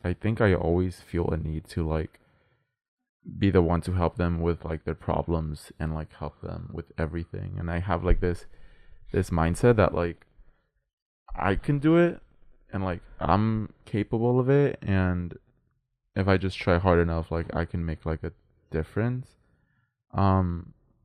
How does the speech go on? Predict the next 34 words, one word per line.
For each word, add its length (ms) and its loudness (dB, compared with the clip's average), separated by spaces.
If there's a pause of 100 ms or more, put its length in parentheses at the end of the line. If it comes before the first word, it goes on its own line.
which 220 -6
isn't 460 -2 (180)
really 320 0
healthy. 360 -4
And 100 4
I 60 4
didn't 200 4
really 260 6
even 200 2
realize 440 4
it 200 -10 (760)
till 600 0 (280)
recently. 640 -2 (840)
Um, 420 0 (1300)
and 120 -2
it's, 140 -10 (120)
it's 240 -16
nice 680 4
because 580 -4
I 80 4
wish 200 6
I 40 -2
kinda 240 6
realized 380 4
this 140 -8
sooner. 500 -8 (600)
It 60 0
would 120 6
have 100 4
helped 280 -2
me 320 -4
quite 280 -2
a 60 2
bit, 360 -2